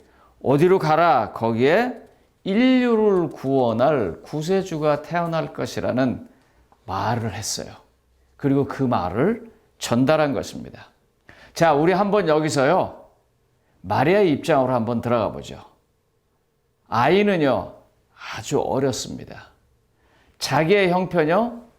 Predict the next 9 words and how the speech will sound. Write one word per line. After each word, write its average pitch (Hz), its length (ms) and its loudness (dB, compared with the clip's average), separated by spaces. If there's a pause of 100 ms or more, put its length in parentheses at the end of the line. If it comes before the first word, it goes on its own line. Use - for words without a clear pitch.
(260)
가난했습니다. 127 1160 -2 (920)
집안의 196 520 4
형편요, 185 680 0 (380)
힘이 262 500 0
없습니다. 143 760 -2 (920)
그런데 208 720 2 (1400)
어떻게 254 580 2
그 196 220 2
아이가 151 600 2